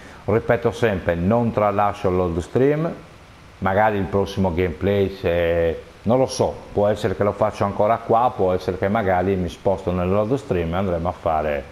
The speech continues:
un, un gameplay nell'old stream. È chiaro che, ragazzi, mi farebbe piacere,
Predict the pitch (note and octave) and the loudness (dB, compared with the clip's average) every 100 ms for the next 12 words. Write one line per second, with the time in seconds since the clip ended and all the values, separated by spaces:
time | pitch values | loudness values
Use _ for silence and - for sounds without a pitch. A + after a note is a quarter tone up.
0 | - - - - A2 B2 A#2+ A#2 - A#2 | -18 -20 -20 -6 -2 2 2 0 -2 0
1 | B2 A#2+ B2 B2+ G2 F#2+ F2 F2+ F2+ D#2+ | 0 2 2 0 0 0 0 0 0 -2
2 | E2+ E2+ - G2 D#3 D#3 C3+ A#2 G#2+ B2 | -4 -6 -4 -2 2 2 2 2 2 2
3 | A#2+ G#2 F#2+ F#2+ G#2 A2+ G#2 A2+ A#2 - | 0 0 -2 0 0 2 0 0 0 0
4 | A2 G#2+ F#2 | 2 2 0